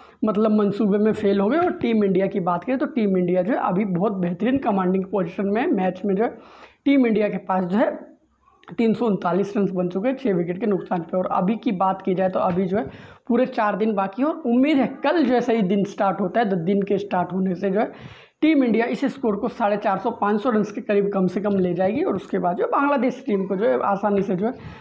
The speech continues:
मतलब कम से कम रन के अंदर रोकने की कोशिश करेगी। और अगर हम बात करें आज के जो है मतलब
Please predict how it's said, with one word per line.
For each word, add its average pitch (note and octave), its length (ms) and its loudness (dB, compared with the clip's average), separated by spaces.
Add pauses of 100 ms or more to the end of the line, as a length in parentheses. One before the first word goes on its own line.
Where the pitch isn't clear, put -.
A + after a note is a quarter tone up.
(140)
मतलब C4 280 2
कम C4+ 160 4
से C4 120 0
कम A3+ 220 0
रन G3+ 520 2 (120)
के A3+ 60 0
अंदर F#3 260 2
रोकने F3+ 340 0
की F#3 140 0
कोशिश F#3 360 -2
करेगी। B3+ 380 0
और G#3 220 2
अगर G3 200 2
हम F#3+ 200 2
बात F#3 240 0
करें C4+ 240 0 (500)
आज A3+ 240 2
के C4 160 0
जो A3+ 120 0
है A#3+ 120 2
मतलब G#3+ 480 0